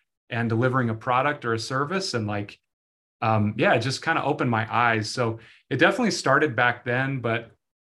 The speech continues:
you know how, like I was saying, I mean, life just kinda takes it out of you. So, um, after that, I,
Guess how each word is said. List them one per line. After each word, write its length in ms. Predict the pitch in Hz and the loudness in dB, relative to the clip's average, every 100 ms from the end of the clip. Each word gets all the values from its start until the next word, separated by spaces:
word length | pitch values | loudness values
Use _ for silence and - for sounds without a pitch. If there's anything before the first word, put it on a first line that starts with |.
| - | -4
you 100 | 127 | 0
know 80 | 135 | 2
how, 280 | 135 135 131 | 4 2 0
like 200 | 123 127 | -2 0
I 80 | |
was 160 | 120 113 | -2 -2
saying, 320 | 135 131 117 | -4 -4 -2
I 60 | 113 | 0
mean, 160 | 113 | 0
life 360 | 110 110 117 113 | 0 0 -2 -4
just 220 | 117 - | -10 -6
kinda 200 | 117 107 | -2 -2
takes 340 | 101 117 113 110 | -2 -2 -2 -2
it 80 | |
out 180 | 101 110 | 0 2
of 100 | 110 | 2
you. 160 | 104 104 | 0 -2
So, 560 | - 110 104 104 104 - 110 | -2 -2 -2 -4 -6 -10 -6
um, 460 | 107 98 98 95 - _ _ - | -4 -2 -4 -8 -16 _ _ 0
after 280 | 127 139 131 | 2 4 2
that, 260 | 131 135 | 4 4
I, 300 | 123 117 113 | 4 2 -2